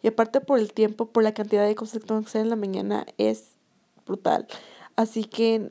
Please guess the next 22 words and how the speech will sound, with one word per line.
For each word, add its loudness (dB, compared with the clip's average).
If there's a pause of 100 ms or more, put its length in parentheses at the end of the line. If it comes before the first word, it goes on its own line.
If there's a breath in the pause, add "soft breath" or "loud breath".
(120)
no 2
s-, -8
no, 2
n-, -6 (380)
no 0
es 0
que 6
no 2
sé, -2 (720 loud breath)
pero 6
no 2
veo 4 (100)
eso 2
como 0
un -2
hábito 2
que -6
lo -2
quiero 4
volver 2
a 6
retomar, 0